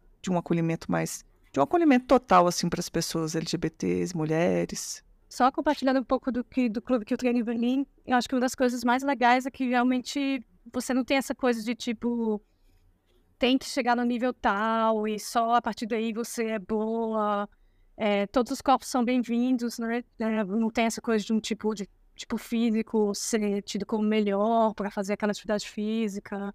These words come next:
Speaker 2: De empoderamento mesmo, né? De você dar feedback positivo, mas também dar um feedback de técnica quando uma pessoa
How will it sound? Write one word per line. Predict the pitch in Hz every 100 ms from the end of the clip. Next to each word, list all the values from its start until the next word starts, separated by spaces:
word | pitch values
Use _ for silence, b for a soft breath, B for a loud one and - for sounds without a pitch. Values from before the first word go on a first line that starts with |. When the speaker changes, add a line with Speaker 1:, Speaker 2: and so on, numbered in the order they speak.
| _
Speaker 2:
De | 262
empoderamento | 277 320 330 320 277 285 339
mesmo, | 277 269 254
né? | 240
De |
você | 220 -
dar | 226
feedback | 226 202 226
positivo, | - 233 254 - 247 240
mas | 226 220
também | 226 226
dar | 226
um | 226
feedback | 233 202 220 220 233
de | 190
técnica | - 233 233 233 -
quando | - 220
uma | 202
pessoa | 214 220 - 214 208